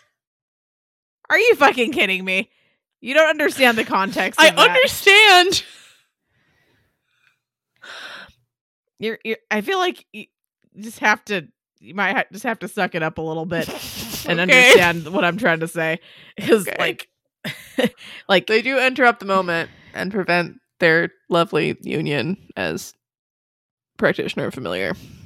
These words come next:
Speaker 1: Why do you have to bring the child into this? I wasn't even thinking
Speaker 2: <laughs> You
Speaker 1: that.
Speaker 2: said cock
Speaker 1: What
Speaker 2: blockers!
Speaker 1: Again, w-, a-, ag-, again, what does a child have to do with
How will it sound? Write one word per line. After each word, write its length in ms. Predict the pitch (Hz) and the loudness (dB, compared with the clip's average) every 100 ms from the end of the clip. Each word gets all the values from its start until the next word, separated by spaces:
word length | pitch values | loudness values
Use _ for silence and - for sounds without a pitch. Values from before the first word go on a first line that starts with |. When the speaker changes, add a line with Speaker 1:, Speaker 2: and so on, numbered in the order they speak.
| - - _ _ _ _ _ _ _ _ _ _ _ - | -20 -20 _ _ _ _ _ _ _ _ _ _ _ -2
Speaker 1:
Why 120 | 285 | -2
do 60 | 480 | 2
you 140 | 605 | 2
have 120 | 494 262 | 2 -2
to 40 | |
bring 240 | 233 320 311 | -2 -4 -6
the 100 | 254 | -8
child 580 | - - 247 269 202 | -8 0 2 2 0
into 160 | 185 180 | -4 -2
this? 180 | 190 220 | 0 -2
I 40 | |
wasn't 200 | 233 320 | -4 -4
even 200 | 330 202 | -4 -4
thinking 420 | - - 247 262 190 | -4 -2 -2 -2 -6
Speaker 2:
<laughs> 20 | |
You 40 | |
Speaker 1:
that. 260 | 185 175 190 | 0 2 6
Speaker 2:
said 220 | - - | 4 6
cock 220 | 554 622 480 | 8 10 8
Speaker 1:
What 280 | 571 539 508 453 427 392 | 8 10 8 6 8 6
Speaker 2:
blockers! 240 | 349 - - _ _ _ _ _ _ _ _ _ | 4 -12 -20 _ _ _ _ _ _ _ _ _
Speaker 1:
Again, 380 | 240 220 330 254 | -4 2 4 4
w-, 160 | 233 226 | -2 -8
a-, 260 | 214 214 226 | -10 -8 -8
ag-, 160 | 202 - | -8 -6
again, 500 | 202 185 233 185 165 | -6 0 0 0 -6
what 160 | 180 226 | -8 -2
does 340 | 359 294 - - | -2 -4 -10 -8
a 100 | 202 | -8
child 540 | 175 - 262 269 214 330 | -8 -4 4 4 2 -2
have 220 | 294 226 | -4 -6
to 80 | 233 | -14
do 160 | 262 294 | -12 -12
with 200 | - | -12